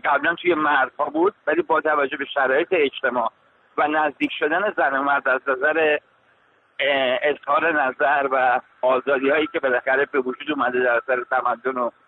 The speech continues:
پیشرفت و اینا، می‌بینی که زنها هم دارن نشون می‌دن اینو، یعنی نشون می‌دن که، اه، تمایلی به این کار دارن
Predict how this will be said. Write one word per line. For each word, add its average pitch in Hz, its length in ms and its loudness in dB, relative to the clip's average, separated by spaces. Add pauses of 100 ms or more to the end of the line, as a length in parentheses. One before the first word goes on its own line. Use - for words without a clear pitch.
(380)
پیشرفت - 380 -4
و - 20 -2
اینا، 139 360 -2 (360)
می‌بینی 165 200 -6
که 170 160 0
زنها 143 380 2
هم 160 80 -2
دارن 143 240 2
نشون 143 320 -6
می‌دن 117 260 -2
اینو، 107 200 -6
یعنی 123 180 -6
نشون - 260 -16
می‌دن 143 180 -2
که، 139 260 0 (420)
اه، 123 340 0 (340)
تمایلی 127 500 0
به 127 180 0
این 139 180 -8
کار 139 200 2
دارن 160 400 2